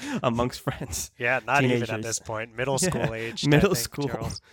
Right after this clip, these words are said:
Speaker 1: Right.
Speaker 2: Hey, those middle
Speaker 1: And
Speaker 2: school friendship dramas, they're brutal, man. <laughs>
Speaker 1: Yeah. I don't know, Charles. We've, we've managed, uh,
Speaker 2: <laughs>
Speaker 1: to,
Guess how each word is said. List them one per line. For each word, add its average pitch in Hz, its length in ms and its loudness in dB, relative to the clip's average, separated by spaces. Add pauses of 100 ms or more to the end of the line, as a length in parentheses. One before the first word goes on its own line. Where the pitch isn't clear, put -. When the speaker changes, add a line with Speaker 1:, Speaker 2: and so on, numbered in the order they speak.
(1500)
Speaker 1:
Right. 113 400 -6 (300)
Speaker 2:
Hey, 147 100 0
those 175 200 2
middle 170 200 0
Speaker 1:
And 120 100 -6
Speaker 2:
school 175 240 6
friendship 165 460 2
dramas, 143 440 0
they're 165 120 -2
brutal, 139 460 0
man. 120 260 0
<laughs> - 640 -8
Speaker 1:
Yeah. 143 300 -2 (580)
I 139 40 -4
don't 196 80 0
know, 254 140 2
Charles. 151 300 4
We've, 175 200 -2 (200)
we've 190 200 -6
managed, 139 560 2 (100)
uh, 123 340 6
Speaker 2:
<laughs> - 0 -
Speaker 1:
to, 143 360 2